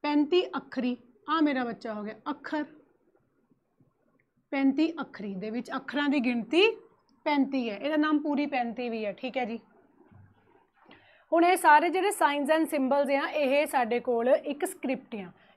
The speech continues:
ਇਹ ਸਕ੍ਰਿਪਟ ਕਿਹਦੇ ਵਾਸਤੇ ਸੁਟੇਬਲ ਹੈ? ਪੰਜਾਬੀ ਭਾਸ਼ਾ ਵਾਸਤੇ ਇਹ ਬਹੁਤ ਸੁਟੇਬਲ ਆ। ਹੁਣ ਜਦੋਂ ਅਸੀਂ ਕਿਸੇ ਭਾਸ਼ਾ ਦਾ, ਅ, ਥੋੜ੍ਹਾ ਬਹੁਤ ਗਿਆਨ ਪੜ੍ਹਦੇ ਹਾਂ ਤਾਂ ਭਾਸ਼ਾ ਦੇ ਵਿੱਚ ਜਾਂ ਤਾਂ ਸ-, ਵੋਵਲਸ ਹੁੰਦੇ ਆ ਜਾਂ ਕੌਨਸੋਨੈਂਟ ਹੁੰਦੇ ਆ, ਹੈ ਨਾ?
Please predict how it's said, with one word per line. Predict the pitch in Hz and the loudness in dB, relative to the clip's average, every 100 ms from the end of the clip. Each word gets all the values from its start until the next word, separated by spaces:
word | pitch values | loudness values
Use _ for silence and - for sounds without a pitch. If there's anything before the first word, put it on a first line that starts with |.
| 269 | 2
ਇਹ | 277 339 | 4 4
ਸਕ੍ਰਿਪਟ | 339 311 302 302 349 | 0 -2 -2 -2 -6
ਕਿਹਦੇ | 302 294 339 | -2 4 6
ਵਾਸਤੇ | 339 339 370 | 6 4 2
ਸੁਟੇਬਲ | 349 330 302 294 302 | -2 0 2 4 4
ਹੈ? | 359 | 2
ਪੰਜਾਬੀ | 392 294 285 233 302 | 2 0 2 0 -2
ਭਾਸ਼ਾ | 311 320 311 262 | -2 -4 -2 0
ਵਾਸਤੇ | 247 247 277 262 | 0 0 -2 -2
ਇਹ | 254 | -2
ਬਹੁਤ | 202 240 330 339 | -2 0 0 0
ਸੁਟੇਬਲ | 302 262 240 214 190 | -4 -4 -4 -4 -8
ਆ। | 185 _ _ _ _ _ _ _ _ _ _ _ _ _ _ _ _ _ _ - | -14 _ _ _ _ _ _ _ _ _ _ _ _ _ _ _ _ _ _ -2
ਹੁਣ | 330 | 4
ਜਦੋਂ | 302 285 359 | 4 4 2
ਅਸੀਂ | 381 | 2
ਕਿਸੇ | 370 330 381 | 0 0 2
ਭਾਸ਼ਾ | 370 349 320 | 4 4 2
ਦਾ, | 294 294 | 2 0
ਅ, | - _ - 247 233 226 | -2 _ -6 0 2 4
ਥੋੜ੍ਹਾ | 254 254 | 6 8
ਬਹੁਤ | 247 247 | 8 6
ਗਿਆਨ | 214 233 226 233 | 6 2 2 2
ਪੜ੍ਹਦੇ | 233 226 285 | 2 2 -2
ਹਾਂ | 254 | -2
ਤਾਂ | - 320 | -2 2
ਭਾਸ਼ਾ | 330 311 302 | 2 2 0
ਦੇ | 277 | 0
ਵਿੱਚ | 285 - | -2 -2
ਜਾਂ | 285 269 | -2 0
ਤਾਂ | - 285 | 0 -2
ਸ-, | 285 320 | -4 -8
ਵੋਵਲਸ | 214 220 226 330 320 | -2 0 4 4 4
ਹੁੰਦੇ | 311 330 | 2 2
ਆ | 320 330 - _ 285 | 0 -2 -12 _ 0
ਜਾਂ | 302 | 0
ਕੌਨਸੋਨੈਂਟ | 262 226 214 214 214 202 | 0 -2 -4 -4 -4 -6
ਹੁੰਦੇ | 214 196 214 | -8 -6 -4
ਆ, | |
ਹੈ | 240 | -2
ਨਾ? | 440 | -2